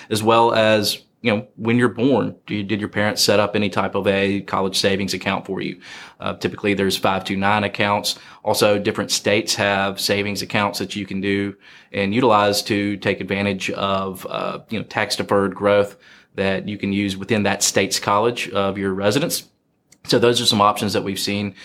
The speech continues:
throughout time to help pay for college. Oftentimes, if, uh, somebody comes to us and their kid might be a year or two out of college and they haven't done any savings,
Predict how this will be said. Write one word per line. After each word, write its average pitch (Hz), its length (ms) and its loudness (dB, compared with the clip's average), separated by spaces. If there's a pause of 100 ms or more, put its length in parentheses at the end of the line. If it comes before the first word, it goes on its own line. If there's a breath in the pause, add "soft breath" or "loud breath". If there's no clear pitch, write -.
(180 loud breath)
throughout 98 260 0
time 98 220 0
to 98 40 0
help 98 200 -2
pay 98 180 0
for 104 140 -6
college. 95 420 0 (340 loud breath)
Oftentimes, 107 760 2
if, 101 640 -2
uh, - 160 -6
somebody 101 280 0
comes 101 220 -2
to 101 80 0
us 101 220 0
and 95 100 -2
their 98 100 -2
kid 98 280 -2
might 98 240 -2
be 98 80 -2
a 92 40 -2
year 98 220 -2
or 95 40 -4
two 135 220 2
out 117 140 4
of 113 80 -4
college 113 260 2
and 104 80 -4
they 98 60 -4
haven't 98 240 -2
done 101 160 -2
any 123 160 2
savings, 110 520 0